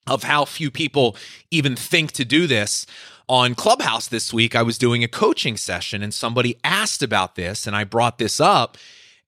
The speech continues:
and she had never thought of it before. And I've talked about this before, but I wanna really present the case as to why I think this would be a really important thing for you to do.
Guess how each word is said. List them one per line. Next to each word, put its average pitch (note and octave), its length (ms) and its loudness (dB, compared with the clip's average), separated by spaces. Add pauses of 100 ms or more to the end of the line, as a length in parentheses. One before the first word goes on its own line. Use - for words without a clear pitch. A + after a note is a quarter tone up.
(100)
and C3 540 0
she - 160 -2
had D3 60 2
never D#3+ 160 0
thought F3+ 280 4
of C3+ 80 2
it A2+ 80 -4
before. D#2+ 580 -12
And A#2+ 240 2
I've C#3 160 -2
talked - 320 2
about C#3 180 0
this C#3+ 160 -4
before, F3+ 380 2
but C3 140 2
I C3+ 80 2
wanna A#3+ 260 0
really E3 380 2 (420)
present D#3+ 520 2
the C#3 80 -2
case C#3 420 -4
as G#2 160 -2
to - 100 -8
why A2 240 4
I G#2+ 80 2
think G#2 240 -2
this A#2 220 0
would G#2+ 120 -4
be G#2+ 280 0
a G#2 80 0
really B2+ 720 2
important G#2+ 500 -2
thing G#2+ 200 0
for - 100 -6
you G2+ 100 -2
to G2 80 -4
do. G2+ 360 -4